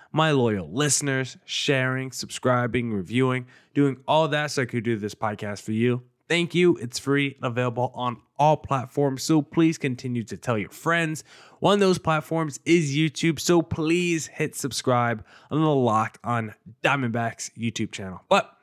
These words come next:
for today's podcast, I first want to start off today's show by talking about the D-backs Game Two victory over the Colorado Rockies, because I was able to witness this game in person. The D-backs took down the Colorado Rockies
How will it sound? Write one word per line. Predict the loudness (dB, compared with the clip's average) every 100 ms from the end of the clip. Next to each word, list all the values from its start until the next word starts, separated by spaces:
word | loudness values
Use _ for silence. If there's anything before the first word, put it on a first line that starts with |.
| _ _
for | 0
today's | 0 0 -2 -2
podcast, | 0 0 0 -2 -2 -4 -10 -20 -4
I | -2
first | 2 0 0
want | 0 0 -2
to | -6
start | 0 0 2
off | 2 0 -4 -6
today's | 0 0 0
show | 0 0 0
by | -2
talking | -2 -2 -2
about | 0 -2 -4 -16 -20 _ _ 0
the | 2
D-backs | 4 6 6 6 2 2 -2 -6
Game | -6 0 4 4 2
Two | 2 2 2 2
victory | 2 2 0 0 0
over | -2 -4
the | -4
Colorado | -2 -2 -2 -2
Rockies, | -2 -2 0 -2 -2
because | -2 -2 -2
I | 0 2
was | 4 4 2 -2
able | -2 0 -2 -6
to | -2
witness | 0 0 -4 -6 -14 -12
this | -12 -12 -6
game | -4 -4
in | -8
person. | -2 2 2 2 -2 -2 -2
The | 0
D-backs | 0 0 -2 -2
took | -6 -2
down | -2 -4
the | -6
Colorado | -8 -8 -6 -6
Rockies | -2 -2 -2 -6 -6